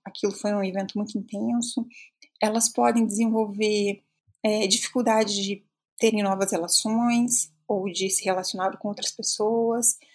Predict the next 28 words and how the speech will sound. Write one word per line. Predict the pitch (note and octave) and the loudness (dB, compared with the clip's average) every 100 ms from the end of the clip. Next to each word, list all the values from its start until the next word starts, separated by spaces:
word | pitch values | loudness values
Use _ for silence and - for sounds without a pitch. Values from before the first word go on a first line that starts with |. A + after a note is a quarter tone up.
| _ - | _ 0
é, | A3 | 2
podem | G#3+ A#3+ A#3 | 4 2 2
ter | A#3+ | 2
dificuldade | A3+ - - B3 A3+ A#3+ A#3+ | 0 -4 -6 -4 0 2 2
também | - A3+ A3 | 0 2 2
de | G#3+ | 0
construir | A3 A3 - G#3 | -4 -6 -6 -4
um, | G#3+ G3+ | -2 -2
relações, | - F#3+ G3 - G3 G3 - - _ | -4 -4 -4 -4 -4 0 -2 -2 _
é, | - F#3+ | -2 4
saudáveis | G3 G#3 G3 G3+ B3 C4+ A#3 G3+ | 4 4 2 2 2 2 0 -2
a | |
partir | - F#3+ - | -4 -2 -4
disso, | F#3+ F3 G#3+ B3 B3+ - | -4 -2 0 0 2 0
né, | G#3 | 0
depois | G3+ - G3+ | -2 -2 -2
de | |
uma | G#3 | 0
experiência | G3+ - G3+ G3+ G#3 G#3+ | -2 -2 -2 0 0 -2
tão | G#3 G#3+ | -4 -4
intensa | G#3+ G#3+ G#3 A3+ A#3 - | -4 -4 -2 0 0 -2
e | |
tão | G#3 | -8
complicada. | G3+ G3+ G3 - G#3 A#3 B3+ A#3 A#3+ - - _ - | -6 -8 -10 -12 -6 -2 0 -2 -6 -14 -20 _ -4
É, | A3 | 0
os | A#3 | 4
impactos | B3+ C4 C4 - | 4 4 2 -2
psicológicos | - - - A3+ G#3 G3 F#3 F#3 - F3 F3 - | -2 -4 -2 0 2 2 2 0 -8 -8 -8 -8